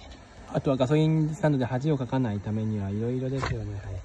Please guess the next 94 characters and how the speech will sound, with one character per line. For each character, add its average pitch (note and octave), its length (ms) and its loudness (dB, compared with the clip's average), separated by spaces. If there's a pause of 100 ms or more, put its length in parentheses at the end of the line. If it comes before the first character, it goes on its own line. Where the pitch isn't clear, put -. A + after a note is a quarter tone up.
(580)
あ C3 100 -6
と C#3+ 160 -4
は A#2+ 100 -2
信 C#3+ 520 -2
号 D3 120 2
待 C#3 180 2
ち D3+ 60 -2
に C#3+ 100 0
気 - 280 -4
配 C#3 160 0
り。 A2+ 180 -2
あ C3+ 100 -4
と C#3+ 140 -4
は B2 140 0
ま A2 180 -2
あ、 G#2 60 -8 (520)
青 C#3+ 80 4
信 E3+ 160 4
号 C#3+ 80 6
信 C#3+ 200 0
じ D3+ 40 0
ら D#3 60 4
れ D3 80 4
な C3+ 60 2
い A2+ 60 0
恐 C3 140 -2
怖 C3 140 -4
現 C#3+ 180 2
象 C3+ 60 -4
あ B2 60 0
る B2+ 60 0
の A#2 120 0
で - 80 0
気 C3 60 -2
を - 20 -2
つ - 100 -8
け - 80 -2
て - 100 0
く C3+ 100 -4
だ A#2+ 80 -2
さ A2+ 160 -4
い。 G#2+ 80 -6 (440)
路 B2+ 100 0
線 D3 280 2
バ D3+ 100 2
ス C#3+ 140 -4
も、 A2 160 0
は A2 140 -6
い。 A2 120 -6
追 B2 60 -2
い C3+ 40 0
越 D3 160 -2
す - 60 -8
と C#3+ 80 -4
き D3 160 -6
要 B2+ 280 2
注 A#2 180 -4
意。 G2+ 60 -4 (180)
ウ - 20 -6
イ A#2 40 -4
ン A#2 80 -4
カ - 80 -6
ー - 80 -4
つ - 40 -4
け A2 80 -8
て、 G2+ 80 -10
は G2+ 80 -10
い。 G2 60 -8 (480)
あ C3+ 60 -4
と - 80 -10
市 - 100 -2
街 D#3 120 4
地 C#3 100 -4
に A2+ 40 -4
潜 C#3 220 -2
む A#2+ 60 -2
ポ A#2 120 -2
イ A#2 40 0
ン A#2 80 0
ト。 A2+ 200 -4 (380)
歩 C3+ 160 0
く - 80 -4
人 - 180 -8
と A#2+ 80 -4
か G#2 140 -6
い A2 80 -2
ろ B2 140 0
い B2 80 -2
ろ。 A#2 120 -4 (220)
あ B2+ 80 -2
と A2+ 80 -4
譲 B2 220 2
る E3 100 2
癖。 - 320 4